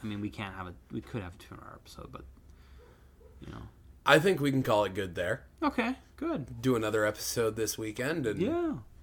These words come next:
Speaker 1: Well, as always, Discord server's up. It's running. I tested the links. We got a couple m-, more people that joined.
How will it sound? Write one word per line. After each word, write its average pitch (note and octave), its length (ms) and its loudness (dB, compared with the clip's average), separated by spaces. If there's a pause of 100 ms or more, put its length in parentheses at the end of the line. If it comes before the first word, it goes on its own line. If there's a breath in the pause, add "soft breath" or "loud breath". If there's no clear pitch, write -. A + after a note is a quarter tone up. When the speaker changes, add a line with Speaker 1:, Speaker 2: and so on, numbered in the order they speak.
(640 soft breath)
Speaker 1:
Well, D3+ 420 4
as D3+ 220 2
always, C#3+ 680 2
Discord E3 400 4
server's D#3 360 4
up. D3+ 400 4
It's B2+ 220 -2
running. C3 500 4
I A2+ 140 -4
tested A#2 400 -6
the A#2 80 0
links. A2+ 500 -2
We A2 100 0
got A2 240 -2 (300)
a - 40 -12
couple B2 240 -4
m-, A2+ 440 -2 (360)
more A#2 360 0
people A#2+ 360 -2
that A#2 180 -2
joined. A#2 580 0